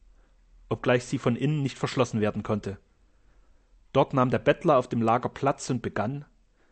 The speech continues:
nachdem sich die beiden anderen in seine Nähe gesetzt hatten. »Mein frommer Vater, ich fühle, dass ich sterben muss und möchte vorher so gern mein Herz von einer Schuld erleichtern,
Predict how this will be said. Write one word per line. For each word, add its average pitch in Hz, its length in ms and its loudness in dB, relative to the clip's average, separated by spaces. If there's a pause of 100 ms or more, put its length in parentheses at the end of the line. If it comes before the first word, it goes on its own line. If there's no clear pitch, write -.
(160)
nachdem 127 340 0
sich 127 160 -8
die 127 80 -4
beiden 117 280 0
anderen 139 360 0
in 120 100 0
seine 113 220 2
Nähe 104 240 0
gesetzt - 400 -12
hatten. 92 240 -14 (1500)
»Mein 143 160 4
frommer 156 260 2
Vater, 98 380 -4 (520)
ich - 180 2
fühle, 208 260 10
dass 170 160 4
ich 165 120 -2
sterben 143 340 4
muss 139 180 0
und 147 80 0
möchte - 240 0
vorher 180 280 6
so 196 220 8
gern 175 240 4
mein 160 140 2
Herz 156 180 0
von 156 160 0
einer 143 220 0
Schuld 185 260 4
erleichtern, 156 600 2